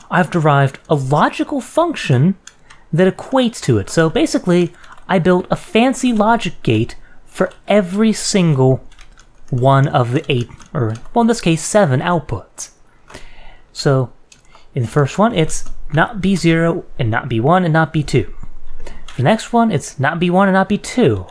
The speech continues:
For the next bit, it's not B two or B one and B zero, and so forth and so on.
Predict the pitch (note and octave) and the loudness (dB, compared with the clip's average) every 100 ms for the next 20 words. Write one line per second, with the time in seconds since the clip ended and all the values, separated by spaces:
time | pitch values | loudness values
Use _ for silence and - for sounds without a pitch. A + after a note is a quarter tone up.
0 | - - G#2+ A2 A3 - A3+ A3+ - _ | -20 -10 -4 0 0 0 -2 -2 -8 _
1 | _ _ - C#3+ - C#3+ F#3+ G#3+ G#3 G3 | _ _ -8 -8 -2 0 2 0 0 2
2 | G#3 A3 - E3 G#3 A3+ - _ - _ | 4 2 2 4 4 2 -2 _ -20 _
3 | - C#3 E3+ F#3 F#3+ F#3 E3+ E3+ F3 E3+ | -2 0 2 2 2 2 2 2 0 0
4 | G#3+ F#3+ G2 - - - - - - - | 2 2 0 -6 -12 -12 -12 -8 -8 -8
5 | - - A3 - C4+ B3+ A3+ G3+ - G3 | -14 -10 -4 0 2 2 2 0 2 2
6 | A2 G2+ | 0 -6